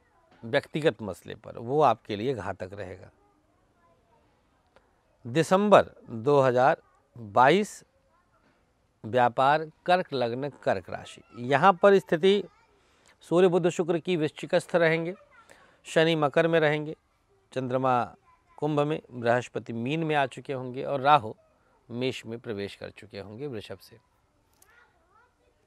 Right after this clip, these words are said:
दिसंबर महीना आपके लिए कई तरह से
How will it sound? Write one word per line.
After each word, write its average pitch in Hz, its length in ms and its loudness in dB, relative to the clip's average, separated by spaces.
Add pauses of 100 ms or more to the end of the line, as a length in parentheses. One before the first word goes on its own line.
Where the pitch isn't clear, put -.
(1200)
दिसंबर 202 420 0
महीना 214 300 2
आपके 208 300 0
लिए 208 200 0
कई 185 260 -4
तरह 175 280 0
से 190 380 -4